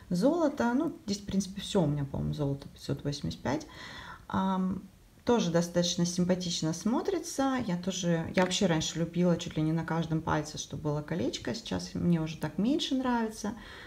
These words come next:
Вот так вот оно смотрится, достаточно тоже симпатичное, такое не броское, мне кажется, ну, тоже хорошее. И вот такое колечко, тоже я его приобретала себе сама. Это золото пятьсот восемьдесят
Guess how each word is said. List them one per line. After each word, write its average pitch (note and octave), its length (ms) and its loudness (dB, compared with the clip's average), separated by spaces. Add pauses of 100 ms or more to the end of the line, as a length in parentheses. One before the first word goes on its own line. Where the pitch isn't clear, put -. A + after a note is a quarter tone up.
(200)
Вот - 180 -2
так F3 200 2
вот - 120 -2
оно E3 140 0
смотрится, D4+ 540 -2
достаточно F3 560 0
тоже E3 240 -4
симпатичное, E3+ 720 0
такое E3+ 400 -2
не D#3+ 220 0
броское, A3 600 2
мне G#3+ 160 0
кажется, F3 760 -4 (240)
ну, D#4+ 200 -6 (280)
тоже G#3+ 320 -4
хорошее. - 560 -4 (640)
И E4 200 6
вот A#3+ 180 4
такое G3+ 320 6
колечко, B3+ 760 2
тоже G#3 240 2
я F3+ 120 4
его E3+ 120 4
приобретала F3 640 2
себе F3 280 -2
сама. F3 680 2 (100)
Это G#3 680 2 (1200)
золото F3+ 440 6
пятьсот F3 340 -2
восемьдесят F3 540 2